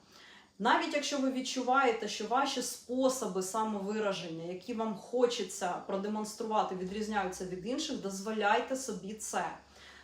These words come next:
Тому що, е, самовираження, е,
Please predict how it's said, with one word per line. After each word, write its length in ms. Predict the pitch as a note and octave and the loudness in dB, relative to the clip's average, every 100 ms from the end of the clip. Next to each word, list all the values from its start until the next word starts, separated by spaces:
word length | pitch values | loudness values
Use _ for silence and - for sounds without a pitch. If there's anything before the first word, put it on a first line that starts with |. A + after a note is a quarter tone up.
| - | -8
Тому 260 | G#3 A#3 C#4 | -2 0 0
що, 500 | - B3 A3+ - - G3+ F#3+ | 4 6 6 2 -2 -2 0
е, 40 | |
самовираження, 1120 | - B3 D#4+ D#4 C4+ C4 A3+ A3 A3+ G#3+ G#3 - - | 2 4 6 4 4 4 4 0 -2 0 0 -2 -12
е, 40 | - | -6